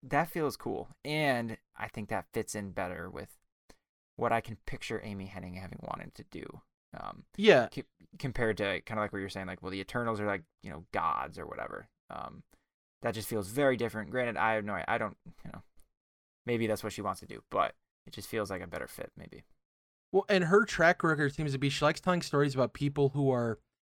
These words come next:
Speaker 2: at their core good and altruistic, but not necessarily completely clean and devoid of guilt or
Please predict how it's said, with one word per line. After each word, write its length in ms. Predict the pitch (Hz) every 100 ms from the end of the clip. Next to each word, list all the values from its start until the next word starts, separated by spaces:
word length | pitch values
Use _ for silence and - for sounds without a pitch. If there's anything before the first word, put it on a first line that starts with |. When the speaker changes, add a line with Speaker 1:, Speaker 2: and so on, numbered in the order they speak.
| _ -
Speaker 2:
at 200 | 156 147
their 160 | 151 139
core 420 | - 147 143 135
good 320 | 113 123 135
and 100 | 135
altruistic, 760 | 123 - 131 120 131 - 135 -
but 120 | 120
not 260 | 123 131 135
necessarily 1040 | 135 139 135 - 123 123 117 113 113 110 _ _ _ _ _ _ -
completely 560 | 170 139 160 160 143 127
clean 380 | - - 156 143
and 120 | 127
devoid 400 | 123 113 120 120
of 160 | 107
guilt 400 | - 123 117 120 -
or 440 | 117 113 110